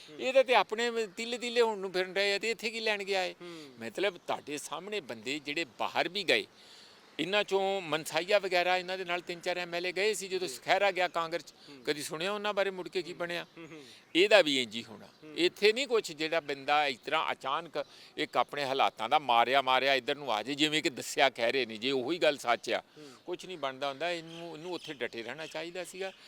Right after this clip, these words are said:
Speaker 2: ਉੱਥੇ ਦੀ ਮੀਟਰ ਠੀਕ ਸੀ। ਖੈਰੇ ਨੇ ਇਹੋ ਗਲਤੀ ਕੀਤੀ ਸੀ।
Speaker 1: ਹੂੰ।
Speaker 2: ਖੈਰੇ ਨੂੰ ਅਸੀਂ ਰੋਕਦੇ ਸੀ, "ਉਹ ਭਾਈਆ ਅਸੀਂ ਇੱਥੇ ਆ।" ਮੈਂ ਅੰਦਰ ਸੀ ਨਾ ਉਦੋਂ,
Speaker 1: ਬਿਲਕੁਲ।
Speaker 2: ਆਮ ਆਦਮੀ, ਤੇ ਉਦੋਂ ਫੋਨ ਮਾਰ ਆਉਂਦਾ ਸੀ, ਅਸੀਂ ਕਹਿੰਦੇ, "ਉਹ ਭਰਾਵਾ ਇੱਥੇ ਹੀ ਰਹਿ।"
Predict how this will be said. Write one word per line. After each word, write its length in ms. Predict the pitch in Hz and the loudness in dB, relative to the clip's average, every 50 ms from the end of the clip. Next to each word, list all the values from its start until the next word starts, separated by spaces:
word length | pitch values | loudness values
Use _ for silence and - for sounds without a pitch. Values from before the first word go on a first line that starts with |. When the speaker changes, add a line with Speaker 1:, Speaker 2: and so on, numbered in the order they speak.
| - - - - _ - | -20 -20 -20 -20 _ -2
Speaker 2:
ਉੱਥੇ 400 | 156 160 165 - - 180 180 180 | -2 -2 -2 0 0 2 2 2
ਦੀ 160 | 170 185 180 | 2 0 -4
ਮੀਟਰ 460 | 151 - - 131 131 139 135 - 143 | -6 -8 -12 -8 -6 -6 -4 -4 -8
ਠੀਕ 260 | 139 - - 120 104 - | -8 -8 -8 -10 -10 -10
ਸੀ। 120 | - 127 - | -12 -12 -12
ਖੈਰੇ 320 | - - 196 208 226 254 262 | 4 8 10 10 10 10 10
ਨੇ 100 | 254 240 | 10 10
ਇਹੋ 220 | 214 185 208 208 | 10 10 8 6
ਗਲਤੀ 260 | 180 170 160 - 151 | 6 4 2 0 -4
ਕੀਤੀ 260 | 127 113 104 - - - - | -8 -8 -10 -12 -14 -20 -20
ਸੀ। 60 | - 160 | -20 -18
Speaker 1:
ਹੂੰ। 220 | 165 160 151 143 127 120 - - - _ _ _ _ | -18 -18 -18 -18 -18 -20 -20 -20 -20 _ _ _ _
Speaker 2:
ਖੈਰੇ 340 | - - 135 156 180 208 226 | 2 6 8 10 10 10 8
ਨੂੰ 120 | 233 233 | 6 6
ਅਸੀਂ 200 | 214 185 233 240 | 4 4 4 4
ਰੋਕਦੇ 420 | 202 185 185 190 175 175 180 196 185 | 6 8 8 10 8 8 8 6 6
ਸੀ, 100 | 160 185 | 8 6
"ਉਹ 120 | 208 220 | 6 6
ਭਾਈਆ 540 | - - 190 165 123 104 151 185 208 202 190 | 6 4 2 2 2 2 4 4 6 6 4
ਅਸੀਂ 260 | 170 160 165 202 202 | 2 0 -4 -4 -4
ਇੱਥੇ 380 | 190 175 165 - - - 208 170 | -4 -4 -6 -10 -6 -4 -2 -2
ਆ।" 80 | 135 | -2
ਮੈਂ 360 | 95 110 123 143 147 156 165 165 | -2 0 4 6 6 8 6 6
ਅੰਦਰ 240 | 143 135 - 220 | 4 2 2 2
ਸੀ 180 | - - 135 131 | 2 0 -2 0
ਨਾ 100 | 117 117 | 2 2
ਉਦੋਂ, 400 | 151 208 254 320 415 392 320 214 | 2 2 4 4 4 4 4 2
Speaker 1:
ਬਿਲਕੁਲ। 280 | 185 185 175 - 165 147 - | -2 -8 -10 -12 -14 -2 4
Speaker 2:
ਆਮ 240 | - 143 156 143 160 | 6 6 8 8 8
ਆਦਮੀ, 240 | 175 147 131 131 120 - - - - | 6 4 4 2 -6 -16 -20 -14 -4
ਤੇ 60 | - | -2
ਉਦੋਂ 360 | 240 202 - 226 240 202 330 269 | 0 2 2 2 0 0 -2 -4
ਫੋਨ 340 | 208 - 185 190 196 196 | -2 -2 -2 -2 -2 -2
ਮਾਰ 280 | 185 185 196 196 190 185 | -2 0 0 0 0 0
ਆਉਂਦਾ 300 | 175 170 170 170 170 175 | -4 -6 -2 0 2 2
ਸੀ, 120 | 185 185 | 2 0
ਅਸੀਂ 100 | 190 190 | 0 0
ਕਹਿੰਦੇ, 160 | 180 208 208 240 | -2 0 2 2
"ਉਹ 100 | 240 233 | 0 0
ਭਰਾਵਾ 480 | - - 226 202 165 147 165 208 247 | 0 2 4 4 6 8 10 10 10
ਇੱਥੇ 320 | 233 160 - - - 208 208 | 10 10 6 2 2 2 4
ਹੀ 60 | 202 | 4
ਰਹਿ।" 160 | 180 156 | 4 4